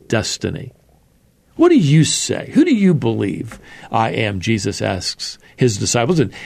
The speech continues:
you know, Peter raises his hand. He's always raising his hand in class. And he says, "I, I've got the answer." He says,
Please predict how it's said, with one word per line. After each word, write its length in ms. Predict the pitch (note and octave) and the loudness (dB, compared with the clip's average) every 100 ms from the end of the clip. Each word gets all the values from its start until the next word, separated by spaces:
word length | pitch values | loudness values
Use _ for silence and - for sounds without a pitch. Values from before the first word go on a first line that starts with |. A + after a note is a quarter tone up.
| - | -4
you 120 | D3 | 0
know, 100 | B2 | 0
Peter 360 | - - F3+ B2+ | 0 2 2 4
raises 400 | A#2+ D3+ A#2+ G#2 | 4 2 2 -2
his 180 | G2+ F#2+ | -2 -2
hand. 360 | C#3 D3+ D#3+ D#3 | -2 0 0 0
He's 160 | A2+ | 2
always 240 | C#3 C3+ A2 | 4 4 4
raising 320 | B2 B2 A2 | 2 2 0
his 140 | G#2+ | -2
hand 240 | A#2 B2 G#2 | 0 2 0
in 140 | G#2+ | -2
class. 540 | - A#2+ E2+ G2 B2+ | -2 -2 -2 -4 -6
And 160 | G2+ G2+ - - - | -8 -10 -12 -20 -2
he 140 | F#3+ | 2
says, 380 | E3 D3+ C3+ A#2 - | 2 2 2 0 -2
"I, 220 | F3+ D#3+ | 0 0
I've 100 | F#3 | 0
got 200 | F#3+ G3 | 0 2
the 220 | G#3+ E3+ | 2 4
answer." 520 | C3 A2+ - B2 D3+ D#3+ _ _ | 2 0 0 0 0 -6 _ _
He 120 | A#2+ | -2
says, 380 | - C3+ A#2+ | 2 2 2